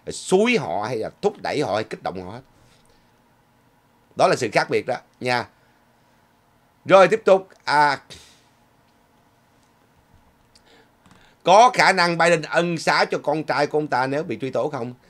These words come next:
Thì ông ta có quyền làm. Nhưng nếu mà ông ta làm thì ông ta tự đốt ông ta luôn. Và người Mỹ sẽ coi đó là hành động lạm quyền. Và lúc đó ông ta sẽ đối diện với một cái dư luận.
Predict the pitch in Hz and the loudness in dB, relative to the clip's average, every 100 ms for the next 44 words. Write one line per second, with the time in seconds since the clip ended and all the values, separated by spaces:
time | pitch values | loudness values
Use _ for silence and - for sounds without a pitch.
0 | _ - 131 - - 180 190 196 147 131 | _ -10 -8 -8 -2 0 0 2 4 4
1 | 131 139 - 131 160 175 - _ - 143 | 0 -6 -12 -4 -2 -2 -6 _ -8 2
2 | 180 226 151 151 - 143 117 117 101 _ | 2 2 -4 -4 -2 0 0 0 -6 _
3 | - 110 131 143 135 _ - 107 110 135 | -6 -4 -4 -6 -8 _ -4 -4 -4 0
4 | 160 196 131 131 135 135 131 _ _ _ | 0 0 -6 -4 -4 -4 -8 _ _ _
5 | _ 110 120 120 117 139 170 143 131 147 | _ -4 -2 -2 -2 -4 -4 -2 0 0
6 | 147 98 104 95 113 117 110 - 117 110 | -2 -6 -10 -10 -12 -10 -6 -6 -6 -10
7 | 113 104 92 - _ _ _ _ _ _ | -6 -6 -6 -12 _ _ _ _ _ _
8 | _ _ _ _ _ _ _ _ - 113 | _ _ _ _ _ _ _ _ -6 -2
9 | 127 175 151 160 - _ 123 143 135 127 | -2 -2 0 0 -2 _ -6 -6 -4 -4
10 | 123 104 123 143 180 120 101 120 147 - | -4 -6 -2 -2 -2 -6 -8 -8 -10 -8
11 | 147 139 127 92 | -6 -6 -4 -6